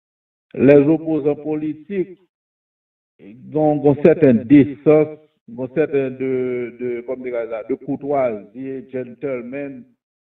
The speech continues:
parce que monsieur était presque mouru, président Jovenel t'est fait, t'est fait,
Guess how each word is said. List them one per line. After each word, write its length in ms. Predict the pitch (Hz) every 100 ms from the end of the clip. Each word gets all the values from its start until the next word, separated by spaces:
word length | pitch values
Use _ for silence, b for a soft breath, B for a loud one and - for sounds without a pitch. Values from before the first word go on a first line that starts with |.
| _ _ _ _ _
parce 140 | 127
que 240 | 131 131 135
monsieur 300 | 131 127 143
était 160 | 143
presque 300 | 139 139 139 139
mouru, 520 | 135 131 135 147 147 147
président 760 | 127 123 127 123 127 127 123 - _ 107
Jovenel 540 | 113 139 120 123 120 120
t'est 140 | 123
fait, 200 | 123 127 127 _ -
t'est 120 | 135
fait, 420 | 131 123 113 113